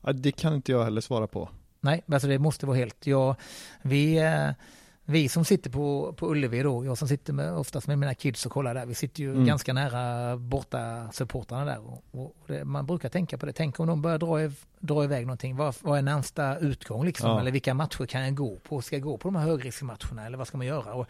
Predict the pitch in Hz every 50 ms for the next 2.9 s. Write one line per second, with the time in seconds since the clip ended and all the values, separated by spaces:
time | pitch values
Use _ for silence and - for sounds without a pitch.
0 | - - 123 120 - 120 117 135 131 135 135 123 - - 147 151 127 - 127 120
1 | 117 127 107 110 135 175 185 151 127 123 143 180 160 147 147 143 143 143 - -
2 | 139 117 - - - 120 107 117 151 147 - - 143 127 - - 120